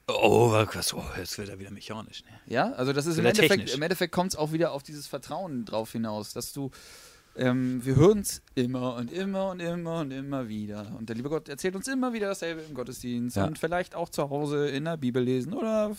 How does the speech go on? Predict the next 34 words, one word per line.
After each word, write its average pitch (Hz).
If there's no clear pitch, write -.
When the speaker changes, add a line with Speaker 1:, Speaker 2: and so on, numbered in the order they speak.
Speaker 2:
durch 175
einen 160
Freund 127
oder 165
durch 139
ein 131
Plakat -
oder 185
durch 180
einen 196
Film, 269
den 233
du 220
siehst, 202
der 196
dich 180
an 170
irgendwas 165
erinnert, 139
ist -
doch 131
total 120
schnups, -
piep 151
egal. 117
Aber, 208
worauf 117
wollte 110
ich 110
hinaus? 107
Ähm, 165
dass 165
er 196
quasi 185